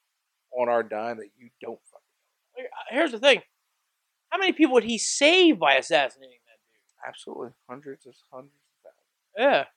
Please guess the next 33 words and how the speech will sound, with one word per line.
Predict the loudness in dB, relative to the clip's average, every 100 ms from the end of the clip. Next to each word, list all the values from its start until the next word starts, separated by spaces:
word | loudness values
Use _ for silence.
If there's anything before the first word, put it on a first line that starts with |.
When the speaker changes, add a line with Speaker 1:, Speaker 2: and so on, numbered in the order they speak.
| _
Speaker 2:
Like, | 4 6 8 4 _ _ _ _ _ _ _ -6 4
there, | 6 6
there, | 4 4 2 -16 -12
I, | -12 -6
I, | -8 -8 -20 -20 _ -4 0
I | 0
suggest | -4 -12 2 2 2
you | 0
guys | 4 4
go | 2 0
on, | 0 -2 -20 _
go | -8
on | -8
YouTube | -8 -12 -12 -16 -16
and | -12
check | -10 -10
it | -8
out. | -6 -6 -8 -16
Th-, | -12
there's | -8 -8 -8
a |
couple, | -6 -6 -2 0 0 _ _ -20 _ -6
um, | 2 2 2 -4 _ _ _ 2
videos | 6 6 6 2
on | 6 8 8
there | 4 6 4
that, | 2 -2 -2 -2 _ _ _
that | -20 -4
talk | -2 -2 -4
about, | -8 -8 -8
they're, | -14 -14 -10
they're | -4 -4
Iranians | -2 -4 -4 -4 -10 -12 -20